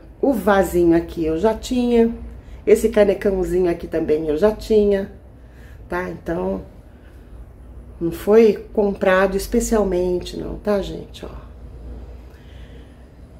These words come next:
Aqui eu plantei uma suculenta,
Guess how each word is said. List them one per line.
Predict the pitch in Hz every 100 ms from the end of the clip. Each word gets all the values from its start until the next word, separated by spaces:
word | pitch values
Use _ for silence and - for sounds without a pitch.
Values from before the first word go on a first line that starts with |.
| - - - - - - - -
Aqui | 247 - 226 190
eu | 170 170
plantei | 180 180 180 170 151 151 - - - - - - -
uma | 170 175 165
suculenta, | 165 185 247 262 277 302 285